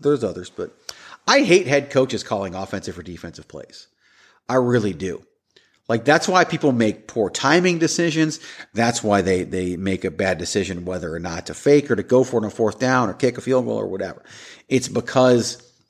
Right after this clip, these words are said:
the head coach is too busy trying to call offensive or defensive plays. I think you have a head coach be head coach. You have two good coordinators, and you go, "Now all the good coordinators get hired,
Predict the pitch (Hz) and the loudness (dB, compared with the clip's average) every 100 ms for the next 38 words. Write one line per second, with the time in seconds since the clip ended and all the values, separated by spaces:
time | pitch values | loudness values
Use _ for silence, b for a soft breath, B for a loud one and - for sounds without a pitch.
0 | b b - 123 135 127 131 123 117 110 | b b -2 2 2 0 2 2 2 -4
1 | - 127 110 110 104 - 101 98 107 92 | -4 -2 0 0 0 -2 -2 -2 -4 -2
2 | 87 87 92 82 85 82 87 80 76 - | -4 -6 -8 -10 -12 -10 -12 -12 -16 -18
3 | - 117 - - b b b b b _ | -6 -4 -4 -12 b b b b b _
4 | - 120 160 160 143 - 131 123 117 113 | -4 2 2 4 2 2 -2 0 2 0
5 | - 101 110 110 - 113 - 104 104 - | -2 -4 -2 -2 2 2 2 -4 -4 2
6 | 135 143 120 98 117 104 98 120 127 120 | 2 2 0 -4 -6 -6 -8 -6 -4 -4
7 | 107 101 95 92 76 110 113 113 - 113 | -6 -8 -8 -8 -6 -4 -4 -6 -4 -4
8 | 107 95 104 98 175 185 180 | -2 -4 -4 0 4 4 4